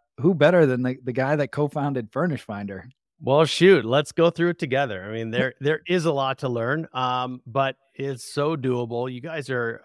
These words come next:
Speaker 2: um, obviously short-term rental hosts, landlords, leaders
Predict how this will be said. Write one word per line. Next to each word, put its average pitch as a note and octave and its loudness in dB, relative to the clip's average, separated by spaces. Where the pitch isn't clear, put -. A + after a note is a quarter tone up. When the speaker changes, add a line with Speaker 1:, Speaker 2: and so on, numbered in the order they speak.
Speaker 2:
um, A2+ -8
obviously C3 -4
short-term D3 -6
rental C3+ -6
hosts, C3+ -2
landlords, C3+ -4
leaders C3 -4